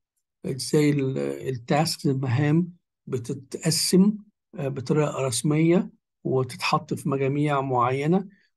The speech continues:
وإن إحنا لازم ناخد بالنا من ست حاجات أساسية وإحنا بنضع ال-، الستراكشر، الهيكل التنظيمي للشركة. حاجة اسمها الورك سبيشاليزيشن، اللي هو ال-،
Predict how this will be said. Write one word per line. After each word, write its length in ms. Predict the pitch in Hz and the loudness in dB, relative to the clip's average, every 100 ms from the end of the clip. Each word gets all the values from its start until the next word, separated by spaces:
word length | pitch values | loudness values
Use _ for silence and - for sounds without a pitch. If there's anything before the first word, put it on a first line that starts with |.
| _ - | _ -8
وإن 200 | 139 156 | -6 -4
إحنا 180 | - 147 | -4 -2
لازم 320 | 156 151 135 | -2 -2 -2
ناخد 320 | - - 131 | -2 -2 -2
بالنا 400 | 147 151 180 196 _ _ _ _ | 0 2 0 -2 _ _ _ _
من 240 | 143 135 139 | -8 -6 -6
ست 320 | - 180 - | -4 -4 -2
حاجات 440 | - 147 147 151 - - - | 0 0 0 -2 -6 -12 -8
أساسية 840 | 180 - 131 - - 156 165 190 - _ _ _ - | -8 -8 -6 -4 2 4 6 4 -2 _ _ _ -4
وإحنا 280 | 143 139 139 | -2 0 0
بنضع 720 | 131 131 135 135 147 147 131 | 0 -4 -4 -2 0 0 0
ال-، 240 | 131 127 135 139 139 143 - | -2 -6 -6 -6 -10 -16 -10
الستراكشر، 640 | 131 131 - 156 165 - 143 | -6 -4 -4 -4 -4 -4 -2
الهيكل 340 | 117 117 151 | -4 -4 -6
التنظيمي 420 | - 139 151 151 | -4 -2 0 0
للشركة. 560 | 135 - 165 170 202 202 - _ _ | 0 0 0 0 -2 -4 -16 _ _
حاجة 200 | 160 151 | -2 0
اسمها 300 | - 160 156 | 0 0 0
الورك 380 | 147 143 151 - | 0 -2 -2 -4
سبيشاليزيشن، 800 | - 131 - 131 127 143 151 147 | -6 -6 -4 -2 0 -2 -2 -2
اللي 120 | 135 | 0
هو 260 | 143 139 139 | -2 -2 -2
ال-، 160 | 139 | -6